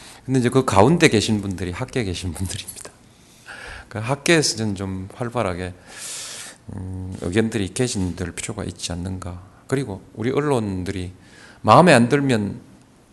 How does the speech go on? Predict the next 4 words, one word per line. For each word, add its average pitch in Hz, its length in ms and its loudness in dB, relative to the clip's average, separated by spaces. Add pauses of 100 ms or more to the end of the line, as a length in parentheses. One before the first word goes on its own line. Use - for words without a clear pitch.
아무리 117 640 0 (800)
옳은 143 240 2
말씀을 104 680 -2 (760)
하더라도, 92 720 0